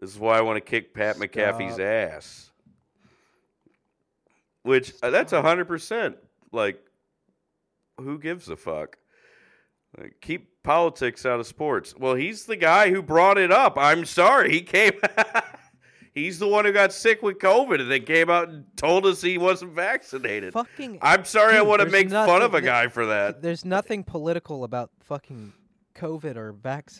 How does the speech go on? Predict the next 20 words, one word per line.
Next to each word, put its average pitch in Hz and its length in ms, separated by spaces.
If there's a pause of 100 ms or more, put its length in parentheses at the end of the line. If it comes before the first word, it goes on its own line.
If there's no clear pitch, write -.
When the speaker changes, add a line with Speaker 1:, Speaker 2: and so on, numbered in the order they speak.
Speaker 2:
getting 123 200
vaccinated. - 680 (340)
Speaker 1:
Yeah, 90 540
I - 20
mean, 85 240
you 90 100
know, 82 180 (1080)
I 143 200
thought 117 340
when 110 160
I 107 260
designed 95 520
covid, 92 520
'cause 85 180
I 95 120
was 95 180
in 90 140
that 85 220
Wuhan 85 580
lab, 80 460